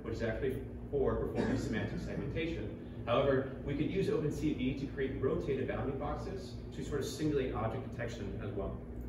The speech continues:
With data augmentation, we did the normal flip-flops and rotations, as well as varied the resolution of our training samples to be between point five and one or two meters. And then we also performed k-fold cross-validation. Now, this is a machine learning technique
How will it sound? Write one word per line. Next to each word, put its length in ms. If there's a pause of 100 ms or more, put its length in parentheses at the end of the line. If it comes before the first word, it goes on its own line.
(880)
With 180
data 220
augmentation, 680
we 100
did 140
the 60
normal 360
flip-flops 640
and 120
rotations, 640
as 140
well 140
as 80
varied 380
the 40
resolution 800
of 100
our 120
training 320
samples 520
to 60
be 100
between 500
point 220
five 320
and 80
one 180
or 60
two 220
meters. 400 (340)
And 100
then 140
we 60
also 320
performed 580
k-fold 560
cross-validation. 960 (340)
Now, 60
this 120
is 80
a 60
machine 500
learning 300
technique 440